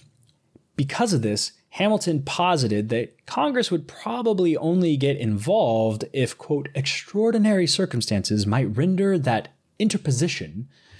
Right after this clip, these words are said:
necessary to the U S government's safety." Hmm. Justice Story, who are, who was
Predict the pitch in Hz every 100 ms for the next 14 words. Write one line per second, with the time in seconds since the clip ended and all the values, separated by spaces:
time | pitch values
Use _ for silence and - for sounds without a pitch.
0 | - _ _ 104 107 185 - 101 - 80
1 | 58 76 101 _ _ _ - 120 120 117
2 | 120 98 127 160 147 104 95 95 95 -
3 | - 98 - - - - _ _ _ _
4 | - - 330 226 _ _ 127 147 139 151
5 | - - 269 254 113 98 196 202 - _
6 | _ _ _ _ - 131 143 131 139 147
7 | 170 143 160 151 131 - -